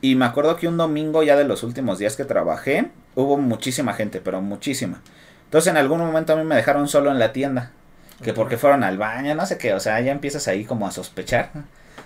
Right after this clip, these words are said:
Speaker 1: de ciertas personas.
Speaker 2: ¿En ese momento sospechaste?
Speaker 1: No.
Speaker 2: No, ¿verdad?
Speaker 1: No, porque tenías tanta gente que dices, "Ay, sí, ya vete, ahorita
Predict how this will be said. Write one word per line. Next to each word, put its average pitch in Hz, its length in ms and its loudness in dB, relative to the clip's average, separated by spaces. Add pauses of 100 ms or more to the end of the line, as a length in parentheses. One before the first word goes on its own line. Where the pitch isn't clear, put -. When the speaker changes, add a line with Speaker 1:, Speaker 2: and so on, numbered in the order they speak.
(140)
Speaker 1:
de 98 180 -2
ciertas 120 380 2
personas. 117 380 0
Speaker 2:
¿En 208 80 8
ese 240 120 6
momento 220 360 6
sospechaste? 170 680 -2 (220)
Speaker 1:
No. 127 200 -4 (340)
Speaker 2:
No, 127 140 -6
¿verdad? 117 180 2
Speaker 1:
No, 226 60 10
porque 170 200 8
tenías 190 260 2
tanta 220 220 4
gente 190 260 0
que 113 120 -2
dices, 113 240 -4
"Ay, 202 100 0
sí, 214 140 -6
ya 196 120 0
vete, 190 240 0
ahorita 123 600 0